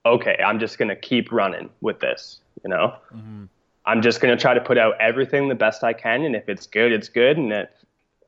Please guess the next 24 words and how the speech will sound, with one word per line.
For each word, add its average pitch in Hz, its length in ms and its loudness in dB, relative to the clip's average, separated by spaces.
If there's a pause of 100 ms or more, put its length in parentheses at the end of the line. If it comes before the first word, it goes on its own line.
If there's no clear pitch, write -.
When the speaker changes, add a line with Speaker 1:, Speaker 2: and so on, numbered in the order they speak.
(420)
Speaker 1:
if 113 160 -2
it's 110 160 -4
not, 110 320 4
I 101 140 2
hope 113 320 -2
someone's 104 340 -4
gonna 101 180 -6
teach - 300 -6
me." - 180 -10 (1400)
Speaker 2:
Yeah, 98 180 -20
that's 98 180 -20
a 120 40 -20
fucking 104 360 -20
great 90 240 -16
way 87 100 -16
to 80 100 -20
look 78 240 -20
at 80 160 -20
it. 73 140 -20 (460)
Speaker 1:
Yeah. 110 420 4 (320)
Speaker 2:
So - 160 -12
you 135 160 -10
finished 170 420 -14
school. 110 400 -18